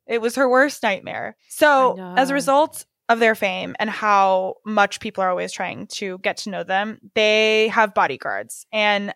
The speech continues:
Speaker 1: in my mind, I was like, "That's really interesting." I, were they really famous enough to have them? But after reading everything, the fan club, the obsession,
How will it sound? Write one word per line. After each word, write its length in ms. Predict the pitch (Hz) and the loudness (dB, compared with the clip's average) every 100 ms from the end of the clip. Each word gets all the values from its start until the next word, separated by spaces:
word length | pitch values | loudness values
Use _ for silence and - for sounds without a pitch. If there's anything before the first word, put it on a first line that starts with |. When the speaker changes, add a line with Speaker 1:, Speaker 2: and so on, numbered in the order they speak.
| - | 0
Speaker 1:
in 160 | 277 254 | 2 4
my 160 | 220 | 4
mind, 240 | 269 339 320 | 4 4 4
I 100 | 202 | 2
was 160 | 233 | 2
like, 240 | 233 247 - | 0 0 -2
"That's 220 | 403 - | -2 2
really 180 | 415 415 | 2 2
interesting." 400 | 403 381 285 226 | -2 -4 -2 0
I, 180 | 214 - _ _ 214 | 0 -2 _ _ 2
were 140 | 240 | 4
they 140 | 247 | 4
really 220 | 226 220 285 | 4 2 2
famous 400 | 196 202 247 226 | 0 0 -2 -2
enough 200 | 208 - | -4 -4
to 80 | 190 | -6
have 260 | 180 185 | -4 -2
them? 200 | 285 302 | -2 0
But 280 | 254 202 - _ _ - | 2 2 2 _ _ 0
after 300 | 220 - 269 | 0 2 -2
reading 280 | 220 196 180 | -2 -2 -4
everything, 440 | 170 180 180 196 | -4 -6 -8 -6
the 100 | 202 | -8
fan 340 | - 196 180 | 0 0 0
club, 300 | 180 190 123 - | -4 -4 -4 -2
the 100 | 202 | -4
obsession, 640 | 185 - 175 - 107 113 | -2 -2 -2 -4 -6 -10